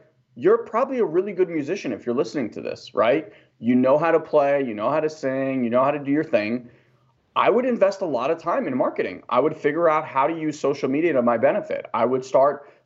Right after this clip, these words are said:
following people in the industry that are doing things well. I would get into masterminds around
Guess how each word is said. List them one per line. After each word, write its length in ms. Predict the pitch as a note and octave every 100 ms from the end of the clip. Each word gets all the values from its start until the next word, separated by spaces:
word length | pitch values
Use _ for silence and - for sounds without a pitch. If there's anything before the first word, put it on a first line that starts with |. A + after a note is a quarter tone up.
| _ -
following 540 | C#3 E3+ G3 D3+ B2
people 680 | - A#2 A2+ G#2+ A2+ A#2+ - _ _ _ -
in 240 | D#3+ G#3+
the 160 | F#3 -
industry 920 | C#3+ F#3+ F3+ C3+ - A2 G2+ B2 - - -
that 120 | C#3
are 120 | C#3+
doing 380 | A#2+ D3+ G#3 G#3
things 420 | - D3 D#3 A#2
well. 460 | B2 G#3 C3 - -
I 140 | E3
would 260 | A3+ A3+ -
get 180 | - A3
into 220 | G#3+ F#3
masterminds 920 | D3+ B2+ F#3 C#4 - B2 G2+ F2+ G2+
around 580 | G2+ B2 C3 C3 C3